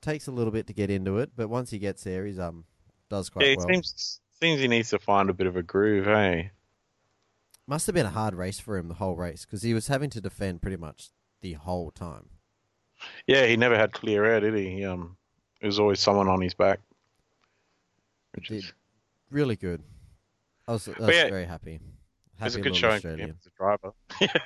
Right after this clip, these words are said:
Speaker 2: <laughs>
Speaker 1: Yeah. Um, Bottas and Hamilton, well, they, they sort of had a race of their own once, once the start happened, you know.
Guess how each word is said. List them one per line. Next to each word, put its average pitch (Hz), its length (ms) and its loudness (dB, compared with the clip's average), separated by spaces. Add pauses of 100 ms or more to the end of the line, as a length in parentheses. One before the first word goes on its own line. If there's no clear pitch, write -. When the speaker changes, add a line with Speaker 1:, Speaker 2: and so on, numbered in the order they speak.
Speaker 2:
<laughs> - 180 -20
Speaker 1:
Yeah. 101 140 -10 (1300)
Um, 113 220 0
Bottas 151 480 0
and 98 120 -6
Hamilton, 113 480 -4
well, 131 120 -6
they, 139 420 -2 (1700)
they 131 100 -2
sort 120 180 -2
of 107 60 -2
had 107 120 0
a 92 40 -4
race 92 260 -4
of 95 60 -6
their 90 180 -4
own 123 220 -6 (920)
once, - 580 -10 (180)
once 107 260 -6
the 90 60 -14
start 110 320 -2
happened, 110 440 -2 (140)
you 104 80 -6
know. 101 220 -2